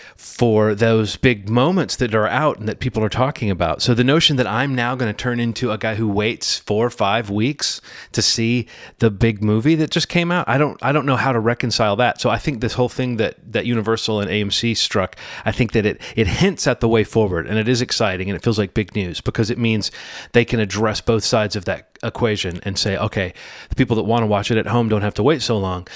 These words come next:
People who wanna see it in theaters and studios that wanna make money,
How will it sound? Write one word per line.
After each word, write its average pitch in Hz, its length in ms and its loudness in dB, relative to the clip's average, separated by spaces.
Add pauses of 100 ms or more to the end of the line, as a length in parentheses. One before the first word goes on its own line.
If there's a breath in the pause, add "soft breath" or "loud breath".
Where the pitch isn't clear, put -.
(140 loud breath)
People 113 180 0
who 110 100 2
wanna 110 220 2
see 117 180 0
it - 60 -2
in 107 60 -8
theaters 120 400 0
and 104 140 -2
studios 131 360 2
that 113 100 -2
wanna 113 180 0
make 110 220 0
money, 135 300 0